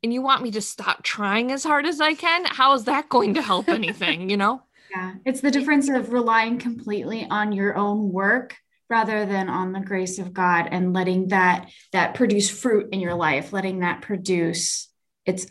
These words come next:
Speaker 3: own, the, the rest in that, let it produce its own work.
Speaker 1: That's exactly
Speaker 3: Yes.
Speaker 1: what people were saying to me, and I didn't get it.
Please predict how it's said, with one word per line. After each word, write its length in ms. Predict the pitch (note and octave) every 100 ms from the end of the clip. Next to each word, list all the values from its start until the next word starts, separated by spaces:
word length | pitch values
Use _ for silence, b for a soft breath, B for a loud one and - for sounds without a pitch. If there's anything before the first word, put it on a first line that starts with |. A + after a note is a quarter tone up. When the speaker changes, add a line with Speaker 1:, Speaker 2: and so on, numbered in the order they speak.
| -
Speaker 3:
own, 420 | F#3 F#3 F#3 F3+
the, 500 | F#3+ F3+ F3 E3 - -
the 140 | F#3
rest 440 | F#3 G3+ F3+ -
in 120 | F#3 F3+
that, 260 | F3 - - -
let 140 | F3+
it 200 | F3+ -
produce 340 | - G3 F3+ F3
its 120 | E3
own 260 | F3 F#3 F3
work. 360 | C3 - - - _ _ B B B
Speaker 1:
That's 260 | - B3+ B3+
exactly 540 | A3+ A3 A#3+ B3+ D4+
Speaker 3:
Yes. 60 | C#4
Speaker 1:
what 140 | A#3+
people 460 | - C4 G#3+ A3+ G3+
were 100 | F#3+
saying 420 | F#3 - G#3+ A#3
to 140 | G#3+ G#3
me, 240 | F#3 F3+
and 100 | G3+
I 80 | F#3+
didn't 380 | F#3+ G3+ F#3+ -
get 200 | F#3 E3+
it. 180 | -